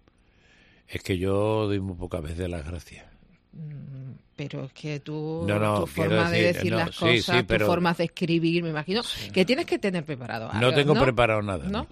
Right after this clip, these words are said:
Speaker 1: no, no.
Speaker 2: ¿Seguro?
Speaker 1: No, yo sé que tendré que decir unas palabras allí, pero el, todo se resume en la palabra "gracias", todas las letras con mayúsculas.
Speaker 2: Ujú.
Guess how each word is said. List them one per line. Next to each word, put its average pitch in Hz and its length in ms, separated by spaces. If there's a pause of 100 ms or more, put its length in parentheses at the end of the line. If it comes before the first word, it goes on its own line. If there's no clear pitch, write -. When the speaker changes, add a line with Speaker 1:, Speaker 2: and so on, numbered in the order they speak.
Speaker 1:
no, 90 120
no. - 120
Speaker 2:
¿Seguro? 190 520
Speaker 1:
No, 92 200
yo 104 240
sé 156 380 (180)
que 92 500
tendré 90 460
que 98 80
decir 95 300
unas 95 140
palabras 98 520
allí, 110 340 (140)
pero 98 360
el, 92 400 (360)
todo 147 360 (920)
se 98 220
resume 95 360
en 110 60
la 95 80
palabra 98 440 (200)
"gracias", 98 440 (180)
todas 107 280
las 90 180
letras 82 360
con 85 160
mayúsculas. 87 560 (320)
Speaker 2:
Ujú. 165 140